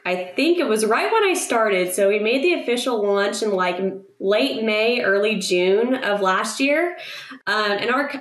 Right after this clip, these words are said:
uh, our partners do a really good job in ensuring consistency and quality of the phytoactives within the product. Um, so the four,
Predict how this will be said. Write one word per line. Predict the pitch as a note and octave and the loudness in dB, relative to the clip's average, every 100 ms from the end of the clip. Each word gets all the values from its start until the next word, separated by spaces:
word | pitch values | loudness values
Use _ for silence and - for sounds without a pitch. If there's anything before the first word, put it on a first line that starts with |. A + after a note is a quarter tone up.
| - | -8
uh, | G3+ F#3+ F3 - | -4 -2 -2 -2
our | G3 G3+ | -2 0
partners | D#4 F#4 D#4+ C#4 - | -2 -2 0 0 0
do | A#3 | 0
a | G#3 | 2
really | G3+ A3+ | 2 2
good | A3+ G#3 | 2 0
job | F#3 F#3 F#3 F#3 F#3 | 0 2 2 0 0
in | F3+ | 2
ensuring | F3+ F3 - G3 G3 F#3 F#3 | 4 2 0 2 2 2 0
consistency | F#3+ F#3+ - F#3+ - A3+ A3 G#3+ G#3 | -2 -2 -4 -4 -4 -8 -6 -2 0
and | F#3 | 0
quality | F3+ - F3+ F#3+ G#3 A3 A3+ | -2 0 0 2 2 0 0
of | F3+ F3+ | 0 -2
the | G3 | -2
phytoactives | F#3+ F#3 F#3 F#3 F3 - G3+ F#3+ G3+ | -2 -2 -2 -2 -4 -2 0 0 -4
within | - F#3+ A#3 | -6 -2 -2
the | |
product. | B3 C4 C4 D4+ D#4 - - - - - _ | 0 0 2 0 -2 -8 -16 -20 -20 -20 _
Um, | G3 G3+ | -2 0
so | A3 G3+ | 2 0
the | - G3 G3 | 0 -2 0
four, | A#3+ | -4